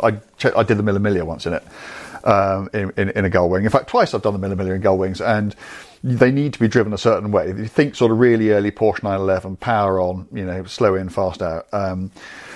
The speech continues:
and, but anyway, sorry, I digress. Um, the second generation, the open car, had disc brakes and proper rear suspension. Um, and I've never driven one, but everything I hear about them. So they had the same engine, they still had that amazing three litre straight six with two hundred and twenty horsepower. They still went like the wind.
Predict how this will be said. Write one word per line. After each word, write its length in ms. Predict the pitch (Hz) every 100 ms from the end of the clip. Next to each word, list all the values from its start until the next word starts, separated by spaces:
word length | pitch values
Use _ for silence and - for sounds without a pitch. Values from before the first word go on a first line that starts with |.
| -
and, 200 | 143 131
but 140 | 143 160
anyway, 180 | 117
sorry, 220 | - 104 - -
I 180 | 101 95 - _ _
digress. 440 | - 104 92 - -
Um, 380 | 120 117 113 110 _
the 140 | - 120
second 360 | - 202 160
generation, 460 | 139 120 117 117 107
the 100 | 113
open 340 | 151 165 117
car, 380 | 107 92 80 90 _ - -
had 220 | 117 117
disc 280 | 151 139 -
brakes 380 | 117 104 - - -
and 180 | 117 110
proper 260 | 127 -
rear 180 | 107 101
suspension. 540 | - 110 104 117 - - _ _ _ - - _
Um, 460 | 113 107 107 107 107 - -
and 120 | 131 127
I've 140 | 117
never 380 | 139 147 143 131
driven 340 | 127 110 101
one, 180 | 85 - _ _
but 160 | 131 131
everything 320 | 139 139 127
I 140 | 113
hear 160 | 117 107
about 280 | 98 85 -
them. 80 | 95
So 140 | 120
they 80 | 123
had 120 | 127
the 60 | 120
same 240 | 175 175
engine, 300 | 127 110 95
they 100 | 107
still 200 | - 131
had 80 | 113
that 200 | 101 95
amazing 680 | 110 117 120 113 107 101 92
three 240 | - 104
litre 140 | 98 -
straight 240 | - 95
six 260 | - 104 -
with 120 | 95
two 120 | 104
hundred 200 | 95 92
and 100 | 95
twenty 200 | 101 95
horsepower. 420 | 95 92 - 95
They 80 | 95
still 200 | - 127
went 280 | 98 110 107
like 160 | 95 85
the 60 |
wind. 340 | 92 95 98